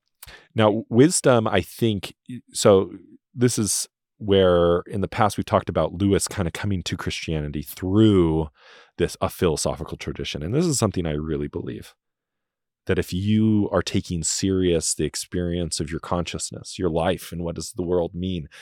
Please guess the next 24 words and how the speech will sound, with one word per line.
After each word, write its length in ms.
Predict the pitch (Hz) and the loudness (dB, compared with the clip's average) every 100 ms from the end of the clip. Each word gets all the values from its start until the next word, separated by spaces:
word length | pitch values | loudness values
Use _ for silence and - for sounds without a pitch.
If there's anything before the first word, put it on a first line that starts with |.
| - | -16
have 180 | - 85 | -4 -2
a 80 | 92 | -2
paradigm 680 | - - 92 104 90 87 73 | -6 0 2 2 2 -2 -6
of 200 | 76 - | -10 -8
belief. 640 | 73 76 104 - - - _ _ _ _ _ _ _ _ _ _ _ _ _ _ _ 170 | -8 -6 -8 -10 -18 -20 _ _ _ _ _ _ _ _ _ _ _ _ _ _ _ 0
There 220 | 117 113 | 4 6
are 120 | 107 98 | 6 4
people, 680 | - 85 - 85 73 147 _ _ _ _ | -2 -8 0 0 0 -6 _ _ _ _
you 120 | 98 | -8
could 120 | 90 | -8
call 240 | - 107 104 | 0 4 4
them 180 | 98 90 | 2 0
philosophers. 920 | 98 90 98 - - - - - - | 0 2 0 -2 -6 -8 -12 -10 -6
There's 160 | 101 | -2
a 80 | 101 | -2
rich 480 | 92 98 170 - - - | -2 0 0 0 -8 -6
history 640 | 170 - - 69 - - _ _ _ _ - | -6 -4 -6 -10 -14 -20 _ _ _ _ -6
of 140 | - | -6
philosophical 800 | - - 139 117 - 92 - - | 0 4 6 6 2 -2 -4 -14
tradition 580 | - 80 85 - 80 67 _ _ _ _ _ 110 | -12 -8 -8 -6 -8 -12 _ _ _ _ _ 2
that 100 | 101 | 4
has 180 | 113 | 2
come 360 | - - 180 214 | -4 -2 -2 -2
to 500 | - 120 101 90 | -2 4 6 4